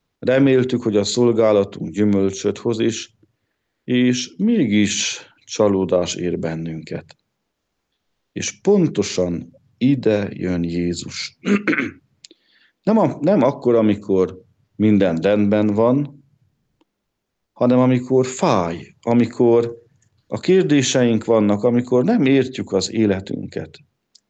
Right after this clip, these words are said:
Hogy Jézus mellénk szegődik. Ez az első üzenet, hogy, hogy nem vagy egyedül az utadon.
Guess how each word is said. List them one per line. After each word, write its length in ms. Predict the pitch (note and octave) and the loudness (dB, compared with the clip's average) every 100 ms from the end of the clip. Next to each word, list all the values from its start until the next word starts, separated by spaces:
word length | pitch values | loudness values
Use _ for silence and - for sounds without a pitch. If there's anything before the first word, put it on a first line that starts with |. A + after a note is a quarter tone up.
| _ _ _ _ - | _ _ _ _ -10
Hogy 140 | A#2 | 0
Jézus 540 | D3+ D3+ B2 A#2+ - | 2 2 0 -6 -6
mellénk 580 | - B2 C#3+ C3+ A2+ G#2 | -4 0 2 2 0 -2
szegődik. 840 | G2+ A2 G2+ F#2 F2+ F2 E2 - _ | -2 -2 0 -2 -4 -6 -12 -14 _
Ez 240 | - F#3+ D#3 | 0 0 2
az 180 | C3+ A#2+ | 0 2
első 400 | C3 B2+ - A2 | 0 0 -4 -6
üzenet, 600 | G#2 B2 A2+ G#2+ G2+ G2+ | -4 -4 0 0 -2 -2
hogy, 240 | G#2 G2+ - _ _ _ _ | -2 -2 -8 _ _ _ _
hogy 120 | - | -4
nem 240 | D3 A3+ G3+ | 0 0 2
vagy 180 | C3+ B2 | 0 0
egyedül 440 | D3 D3 C3+ B2+ | 0 2 2 2
az 180 | A#2+ G#2 | 2 0
utadon. 800 | D3 D3+ B2 G#2 G#2 F2+ F#2 | -6 -2 0 2 0 -2 -6